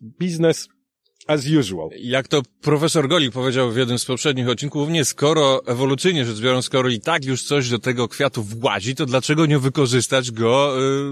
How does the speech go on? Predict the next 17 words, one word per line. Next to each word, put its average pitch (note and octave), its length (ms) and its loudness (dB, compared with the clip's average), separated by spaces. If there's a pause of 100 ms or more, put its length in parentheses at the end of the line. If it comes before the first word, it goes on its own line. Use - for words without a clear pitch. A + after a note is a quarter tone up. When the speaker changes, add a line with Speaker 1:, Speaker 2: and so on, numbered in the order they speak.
(420)
Speaker 2:
dla C#3 280 0
swoich C#3 460 2
zysków? D3 540 0 (140)
Speaker 1:
Dokładnie A3 480 2
tak. C#4 220 2
No, D3+ 100 2
tutaj F#3+ 300 2
rzeczywiście, F#3 680 0 (180)
y, B2 460 0
jeżeli C#3 360 0
popatrzymy D3 540 -2
na C3 140 2
to B2 360 2
w - 100 -10
ten C#3+ 180 2
sposób, C#3+ 560 0
to, C#3+ 280 2